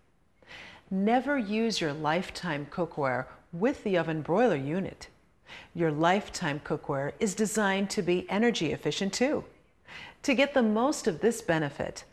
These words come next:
on an electric range, use the burner that most closely matches the diameter of the pan that you're using. On a gas stove, adjust the flame so that it makes contact with the bottom of the pan, not the sides.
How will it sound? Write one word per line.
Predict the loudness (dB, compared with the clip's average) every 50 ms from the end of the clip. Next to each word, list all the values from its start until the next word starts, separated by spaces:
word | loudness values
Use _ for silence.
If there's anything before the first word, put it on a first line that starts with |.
| _
on | 0 0 2
an | 2 2
electric | 2 4 4 4 2 2 2 0 0 0 -2
range, | -4 -4 -4 -6 -8 -8 -8 -10 -10 -12 -18 _ -20 -20 -20 -20 -20 -14 _
use | -4 0 2 4 4 4 2 2
the | -2 -2
burner | 0 2 0 2 2 0 0
that | 2 0 0 0
most | 0 0 0 2 2 2 0 -2
closely | -2 0 2 2 2 2 0 0 0 2
matches | 2 2 2 0 0 0 -2 -2 -2 -4 -8 -14 -18 -6 0
the | 0 0
diameter | 2 2 2 2 4 4 4 6 6 4 4 4 4 4 4
of | 2 0 -2
the | -4 -4
pan | -4 -2 0 2 2 2 2
that | 0 -2 0
you're | 0 0
using. | 2 4 4 4 4 2 0 -4 -6 -8 -14 -18 -20 -20 _ _ _ _ _ -20 -20 -20 -14 -2
On | 2 4 4
a | 6
gas | 6 6 6 4 4 2
stove, | -2 -2 0 0 0 0 -2 -6 -8 -12 -18 -20 -20 -20 -20 -6 -4
adjust | -2 0 2 2 2 2 0 -2
the | -4
flame | -4 0 0 2 2 2 2 0
so | 0 0 -2 0
that | 2 2 2
it | 2 2
makes | 0 0 0 -4 -8
contact | -4 -2 0 2 2 2 2 0 0 0
with | -4 -2 -2
the | -2
bottom | -2 0 0 0 2 2 2 2 2
of | 0 0 -2
the | -4
pan, | -4 -2 -4 -4 -4 -4 -8 -10 -14 -16 -10 -4
not | 0 0 0 0
the | 0 -2
sides. | 0 2 2 2 2 0 -2 -6 -8 -6 -8 -8 -8